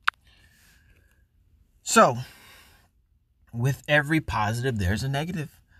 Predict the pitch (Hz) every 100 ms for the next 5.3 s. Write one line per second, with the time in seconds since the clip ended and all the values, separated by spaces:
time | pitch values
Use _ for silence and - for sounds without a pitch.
0 | _ _ _ - - 147 160 135 120 -
1 | - 101 120 117 98 101 - 113 117 131
2 | 175 190 208 349 415 330 107 85 - 101
3 | 90 85 95 92 85 82 90 85 98 98
4 | 95 95 87 85 82 85 80 65 - 71
5 | 58 58